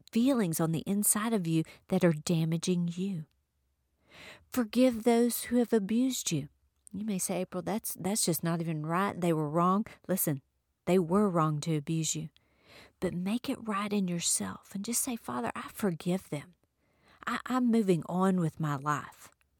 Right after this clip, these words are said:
Forgive those who took advantage of you.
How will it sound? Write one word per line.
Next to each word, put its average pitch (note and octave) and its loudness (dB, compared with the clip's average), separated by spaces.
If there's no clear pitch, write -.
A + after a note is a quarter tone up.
Forgive C#4 0
those B3 2
who B3 2
took A#3+ -2
advantage A#3 -2
of D3 -6
you. D3 -10